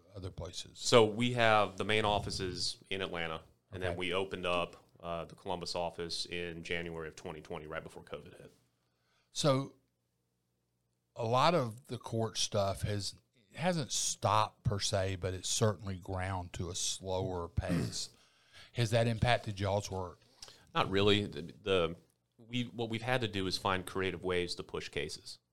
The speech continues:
Speaker 2: You know, as a plaintiff's lawyer, I think one of your best friends is a trial date.
Speaker 1: Yeah.
Speaker 2: It's the fear of the unknown that I think for a lot of folks moves the needle. And without that threat hanging over everyone's head, we had to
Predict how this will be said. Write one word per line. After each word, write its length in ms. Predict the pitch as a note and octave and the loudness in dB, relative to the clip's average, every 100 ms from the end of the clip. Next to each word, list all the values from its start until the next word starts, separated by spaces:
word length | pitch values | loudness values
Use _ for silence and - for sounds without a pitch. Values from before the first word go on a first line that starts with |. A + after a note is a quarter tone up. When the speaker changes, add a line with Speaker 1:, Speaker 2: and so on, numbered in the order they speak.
| _ | _
Speaker 2:
You 80 | |
know, 80 | F2+ | -6
as 120 | F2+ | -6
a 40 | F#2 | -6
plaintiff's 440 | - G2 F#2+ - | -4 -2 -2 -4
lawyer, 360 | F#2+ F2+ F2 E2+ - | -2 -2 -2 -4 -6
I 60 | F2+ | -8
think 240 | F2+ F2 | -6 -6
one 140 | F2+ F2+ | -6 -6
of 80 | |
your 220 | F2 E2+ E2 - F2 | -6 -6 -8 -14 -4
best 260 | F#2 - | -2 -2
friends 560 | F#2+ F2+ F2 E2 - - | -2 -2 -4 -6 -8 -8
is 120 | - F2+ | -10 -10
a 40 | |
trial 320 | - E2 D#2+ | -4 -2 -2
date. 280 | D#2+ D#2+ F#2+ _ _ _ _ _ _ _ G2 | -4 -6 -8 _ _ _ _ _ _ _ -12
Speaker 1:
Yeah. 200 | F#2 F2+ - | -10 -10 -12
Speaker 2:
It's 200 | G2 - | -8 -6
the 80 | - | -6
fear 260 | - G#2+ G2+ | -6 -2 0
of 120 | F2+ | 0
the 100 | F#2 | -2
unknown 540 | F2+ F2 F2+ F#2 F2+ | -2 -2 -2 -2 -2
that 180 | F2 E2+ - _ _ _ | -4 -4 -8 _ _ _
I 80 | E2+ | -12
think 240 | - F#2+ | -4 -6
for 80 | - | -2
a 60 | F2 | 0
lot 220 | F2 F#2 | 4 4
of 80 | F#2 | 2
folks 440 | F2+ F2 E2+ - - | -2 -2 -2 -6 -6
moves 340 | F2+ F#2+ E2+ | -4 -4 -4
the 80 | - | -10
needle. 520 | D#2+ F#2+ F#2 E2+ E2 - _ _ _ _ | -4 -2 0 -2 -6 -12 _ _ _ _
And 280 | F2 F2+ F2 | -4 -2 0
without 460 | F2+ F2+ F#2+ F#2+ - | -2 4 6 6 2
that 240 | E2 - | -2 -2
threat 440 | G#2+ G#2+ G#2 - - | 2 6 6 4 -4
hanging 240 | F#2 F2+ | -4 -2
over 320 | F2 E2+ E2+ E2 _ F2+ | -2 -4 -6 -8 _ -8
everyone's 380 | F#2 F2 E2+ - | -6 -4 -6 -2
head, 240 | A#2 G#2+ | 0 0
we 80 | F2+ | -2
had 160 | E2 | -8
to 60 | E2+ | -8